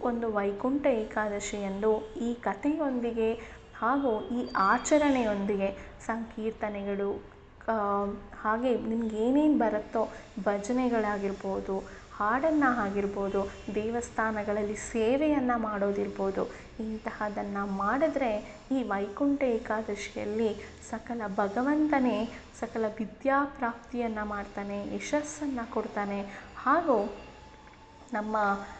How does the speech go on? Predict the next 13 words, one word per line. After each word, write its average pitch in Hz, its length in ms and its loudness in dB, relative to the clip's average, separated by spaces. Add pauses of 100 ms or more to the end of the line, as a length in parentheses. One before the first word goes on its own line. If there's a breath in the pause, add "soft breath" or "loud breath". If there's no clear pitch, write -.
(200)
ಏನು 285 360 4
ಇಷ್ಟಾರ್ಥಗಳನ್ನ 226 960 0
ಇಚ್ಛಿಸ್ಕೊಳ್ಬೇಕಿತ್ತೋ 214 1700 0 (280 loud breath)
ಅದನ್ನ 262 420 4 (480)
ಸಕಲ 254 320 4 (200)
ಲೋಕ 247 460 6
ಪ್ರಖ್ಯಾತನಾಗಿ 240 1120 0
ಮಾಡ್ತಾನೆ 202 600 -4
ಅಂತ 196 180 -2 (640 loud breath)
ಸಕಲ 220 360 4 (140)
ಭಗವಂತನೇ 254 1040 4 (120)
ಧರ್ಮರಾಯನಿಗೆ 214 920 0
ಹೇಳ್ತಾನೆ. 196 920 0